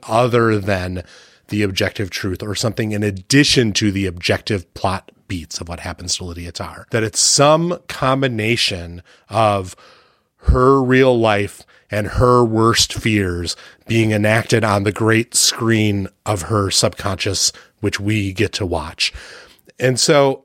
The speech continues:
if I had to guess, I would guess that we're meant to believe that some version of these things happen or are going to happen, but that we are also given the opportunity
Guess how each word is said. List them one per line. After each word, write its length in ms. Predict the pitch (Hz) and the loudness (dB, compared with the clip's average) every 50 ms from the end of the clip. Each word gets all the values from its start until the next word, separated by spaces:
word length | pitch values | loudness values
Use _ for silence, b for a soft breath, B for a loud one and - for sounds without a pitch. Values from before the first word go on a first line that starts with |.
| _ - | _ -2
if 160 | 139 131 - | 0 2 2
I 120 | 139 135 | 2 2
had 400 | 131 - - - 151 151 180 170 - | 2 0 0 2 2 2 2 2 2
to 100 | 180 143 | 0 -2
guess, 380 | 113 107 95 90 92 - - | -2 -4 -8 -6 -8 -8 -8
I 140 | - 104 113 | -6 -6 -6
would 140 | 110 110 107 | -6 -4 -4
guess 300 | 107 113 110 - - - | -4 -4 -2 -4 -6 -6
that 300 | 117 113 104 101 - b b b b b b b b b b b b _ | -4 -4 -6 -6 -8 b b b b b b b b b b b b _
we're 200 | - 110 117 120 | -8 -4 -2 0
meant 240 | 120 127 139 139 139 | 2 2 2 2 2
to 100 | - 156 | -2 -2
believe 300 | 127 127 135 135 131 127 | 0 2 4 4 4 2
that 160 | 117 120 110 - | 2 0 -2 -2
some 680 | - - - - 156 151 156 165 170 170 170 165 165 _ - | -2 0 2 4 4 4 4 4 2 0 -2 -4 -6 _ -6
version 400 | 113 117 135 147 147 139 151 147 | 0 2 4 4 4 2 2 0
of 120 | 131 120 | 0 2
these 340 | 113 123 123 117 - - - | 2 0 0 0 -2 -2 0
things 480 | - 135 123 117 117 117 113 104 - b b b b b b b | 0 2 2 2 0 0 -2 -4 -6 b b b b b b b
happen 520 | - - 147 143 147 - - 131 127 123 | -6 -4 -2 -2 0 2 2 2 2 0
or 320 | 131 - 123 127 127 131 | 0 0 0 2 4 4
are 160 | 127 120 120 117 | 4 4 2 2
going 320 | 107 123 123 127 131 135 | 2 2 4 4 4 2
to 140 | 127 - 120 | 0 -2 -2
happen, 500 | 98 104 90 85 - - 87 85 85 87 b b b b b b b b b _ | -2 -2 -4 -6 -8 -10 -10 -12 -12 -14 b b b b b b b b b _
but 160 | - 120 113 | -2 0 2
that 80 | - 139 | 2 2
we 220 | 131 135 135 135 | 4 4 4 4
are 160 | 131 131 127 | 4 4 2
also 420 | 104 120 131 143 147 - - 135 123 | 0 0 2 2 2 2 2 0 0
given 360 | 104 95 127 131 131 143 139 | 2 2 2 4 4 2 2
the 140 | 143 135 127 | 2 2 2
opportunity 920 | 120 117 - 127 113 - - 131 131 123 120 110 107 104 98 98 98 92 | 2 0 0 -2 -4 -2 0 0 2 2 0 0 0 -2 -2 -2 -4 -8